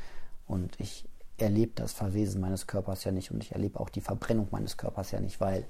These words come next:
bin ich ja nicht mehr am Leben, ne? Bin ich ja nicht mehr da. So,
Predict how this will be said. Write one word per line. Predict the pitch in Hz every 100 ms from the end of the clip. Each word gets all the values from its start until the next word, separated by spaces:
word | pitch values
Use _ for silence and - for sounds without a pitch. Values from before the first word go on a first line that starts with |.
| - -
bin | 101
ich | 101
ja | 110
nicht | 104 107
mehr | -
am | 107
Leben, | 113 107 92 - - -
ne? | 107 -
Bin | 101
ich | -
ja | 110
nicht | -
mehr | - 117
da. | 101 - - - - - - - - - - - -
So, | 123 123 107